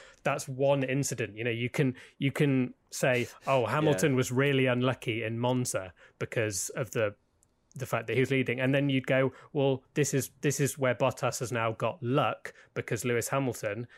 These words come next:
Speaker 1: has been dropped
Speaker 2: Yeah.
Speaker 1: right to the back." And, and Bottas still didn't win the race when the only cars in front of him was, uh, Alpha Tauri, a McLaren, and, uh, a Racing Point.
Speaker 2: And it's
Speaker 1: And
Speaker 2: not
Speaker 1: then
Speaker 2: like, it's, it's not like, sorry,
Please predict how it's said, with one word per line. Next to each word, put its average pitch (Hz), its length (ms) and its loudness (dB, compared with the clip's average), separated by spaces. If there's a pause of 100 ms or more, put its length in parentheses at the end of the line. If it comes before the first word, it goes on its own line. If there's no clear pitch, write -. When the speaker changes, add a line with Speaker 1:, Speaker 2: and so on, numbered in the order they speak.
(100)
Speaker 1:
has 127 120 -4
been 113 200 -4
dropped 117 320 -2
Speaker 2:
Yeah. 143 60 2
Speaker 1:
right 156 120 0
to - 80 -10
the 123 100 -2
back." 123 340 -2
And, 139 180 0 (100)
and 143 160 0
Bottas 156 320 0
still 170 360 2
didn't 127 260 0
win 113 180 -2
the 110 100 -2
race 110 360 0 (220)
when 127 220 2 (120)
the 139 140 4
only 135 160 2
cars 135 220 0
in 131 100 0
front 127 200 -2
of 120 100 -6
him 117 220 0 (240)
was, 120 340 -2
uh, 123 280 2
Alpha 131 320 0
Tauri, 113 440 -2
a 110 40 -2
McLaren, 107 680 -2
and, 101 420 -8 (460)
uh, 107 320 -2
a 113 140 -2 (160)
Racing 123 360 -2
Point. 95 320 -6 (320)
Speaker 2:
And 151 120 -6
it's 135 80 2
Speaker 1:
And 135 80 2
Speaker 2:
not 135 100 4
Speaker 1:
then 135 80 4
Speaker 2:
like, 143 300 2 (160)
it's, - 200 -8
it's - 160 -8
not 160 140 -4
like, 131 140 -2
sorry, 104 320 -2